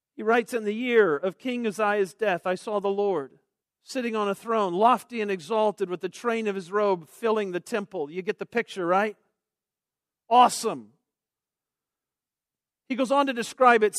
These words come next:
"Seraphim stood above him, each having six wings. With two he covered his face, with two he covered his feet, and with two he flew. And one would call out to another and say, 'Holy, holy, holy is the Lord of hosts. The whole earth is full of his glory.'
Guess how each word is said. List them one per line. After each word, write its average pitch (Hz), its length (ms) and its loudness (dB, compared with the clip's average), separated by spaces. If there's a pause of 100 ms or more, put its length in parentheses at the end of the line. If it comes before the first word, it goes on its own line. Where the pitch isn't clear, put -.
"Seraphim 254 520 4
stood 233 240 2
above 226 340 4
him, 202 140 0
each 214 200 -4
having 214 280 0
six - 340 -8
wings. 226 380 -4
With 202 220 -2
two 262 180 -4
he 233 120 -4
covered 220 300 0
his 202 120 -8
face, 233 400 0
with 196 160 -4
two 262 160 -8
he 240 100 -6
covered 214 260 0
his 196 120 -4
feet, 247 240 -6
and 202 80 -6
with 185 140 -4
two 240 160 -12
he 220 100 -4
flew. 226 500 0 (1500)
And 269 120 2
one 302 260 6
would 262 140 2
call 277 240 8
out 269 180 8
to 262 120 0
another 269 280 4
and 240 80 -2
say, 247 280 4 (180)
'Holy, 302 380 8
holy, 277 340 6
holy 254 420 4
is 226 140 2
the 254 100 2
Lord 254 260 6
of 254 120 2
hosts. 226 400 4
The 254 160 4
whole 262 400 4
earth 302 340 6
is 202 220 0
full 269 280 4
of 254 100 0
his 214 180 -6
glory.' 254 580 2